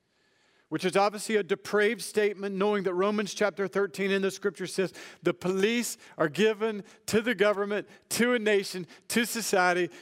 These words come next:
to protect us from depraved actions." So they, anti-God, anti-scripture, said, "We don't want police."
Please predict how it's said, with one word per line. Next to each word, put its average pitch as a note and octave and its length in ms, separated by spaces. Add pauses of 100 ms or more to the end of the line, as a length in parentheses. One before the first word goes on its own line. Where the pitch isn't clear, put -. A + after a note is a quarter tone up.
(140)
to G3 120
protect G#3+ 540
us F3+ 120
from F#3 440 (380)
depraved F#3 760 (480)
actions." C#3 800 (3000)
So - 140
they, G3+ 540 (1040)
anti-God, G3 640
anti-scripture, G3+ 720
said, F3 500 (1160)
"We C3+ 120
don't E3 260
want F3+ 460 (680)
police." C3+ 580